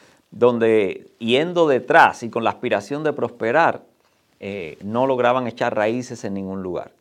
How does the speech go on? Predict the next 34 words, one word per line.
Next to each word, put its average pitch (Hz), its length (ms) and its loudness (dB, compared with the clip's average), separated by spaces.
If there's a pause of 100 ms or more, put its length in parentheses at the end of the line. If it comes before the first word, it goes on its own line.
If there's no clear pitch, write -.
(140)
Y 117 240 -6
realmente 160 960 0
lo 113 220 -4
que 127 120 -2
han 139 200 0
hecho, 139 500 -4 (100)
lo 110 160 -6
que 139 60 -2
hemos 143 220 -4
hecho 127 200 -6
es 127 180 -8
invertir 117 560 -2
las 98 140 -4
prioridades. - 560 -12 (560)
Mi 123 120 -4
pregunta 143 640 2
es, - 160 -14 (540)
tomando 196 440 2
como 139 200 -2
ejemplo 117 520 -2
ya 120 200 6
lo 117 140 4
que, - 380 -4
lo 107 180 0
que 107 120 0
Israel 98 520 2
vivió, 87 540 -8 (960)
y 120 320 -2
también 120 440 0
ejemplo 151 480 0
de 120 80 6
muchos 143 400 -6
hispanos 135 460 -2
que, 104 180 -6